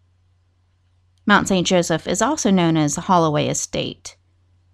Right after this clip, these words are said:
Located on the property is the mother house for the Sisters of Saint Joseph. And the area where all this is located is very breathtaking. It's just a little outside Wheeling,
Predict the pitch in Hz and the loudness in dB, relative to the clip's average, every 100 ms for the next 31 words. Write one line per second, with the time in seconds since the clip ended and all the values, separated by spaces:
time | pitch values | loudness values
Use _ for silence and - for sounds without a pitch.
0 | _ - _ _ _ _ _ _ _ - | _ -20 _ _ _ _ _ _ _ 0
1 | 233 - 392 233 175 - 170 160 - 185 | 2 2 0 2 2 0 0 0 -2 0
2 | 135 - 151 147 139 - 143 143 - 165 | 0 0 -4 -2 -4 -4 -4 -4 -2 2
3 | 165 160 160 165 160 127 143 - 160 151 | 4 2 0 -4 -4 -4 -6 -6 -4 -4
4 | 151 - 170 - 147 139 - - - - | -4 -4 -4 -4 -6 -4 -6 -6 -4 -4
5 | - 156 151 - - - - _ _ _ | -4 -6 -6 -6 -8 -12 -20 _ _ _
6 | _ _ _ _ _ _ _ _ _ - | _ _ _ _ _ _ _ _ _ 0
7 | 185 180 185 180 170 165 - 185 170 160 | 0 2 2 2 2 2 4 4 4 0
8 | 151 - - - 175 165 147 147 160 151 | -4 -8 -12 -6 -6 -2 -4 -2 -2 -2
9 | 147 156 175 190 156 151 143 139 - - | -2 -6 -2 -2 -2 -4 -4 -6 -8 -10
10 | - - - - - _ _ _ _ _ | -10 -8 -8 -8 -12 _ _ _ _ _
11 | _ _ - 220 208 196 214 233 - 175 | _ _ -6 -4 0 2 4 4 2 0
12 | 170 - 165 160 156 147 135 - - | -2 -4 -4 -4 -2 0 0 -4 -6